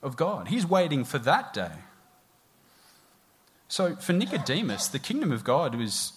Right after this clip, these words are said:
a future reality. And then for the most part, it's actually an exclusively Jewish reality. He thinks all Jews are just gonna flash their passport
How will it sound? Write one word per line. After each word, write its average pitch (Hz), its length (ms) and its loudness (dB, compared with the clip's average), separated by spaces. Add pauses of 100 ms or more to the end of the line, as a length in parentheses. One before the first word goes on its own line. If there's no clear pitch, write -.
a 123 40 -6
future 143 560 -6
reality. 92 480 -6 (680)
And 180 120 -2
then 190 80 2
for 185 100 -2
the 151 80 0
most 170 300 -2
part, 117 160 0
it's 107 100 -4
actually 160 320 -2
an 113 60 0
exclusively 139 640 -2
Jewish 208 440 -4
reality. 104 360 0
He 226 120 -4
thinks 196 280 -6
all 190 180 -2
Jews 160 260 -6
are 185 60 -4
just 156 160 -8
gonna 135 140 -6
flash 185 320 -4
their 180 120 -4
passport 160 540 -2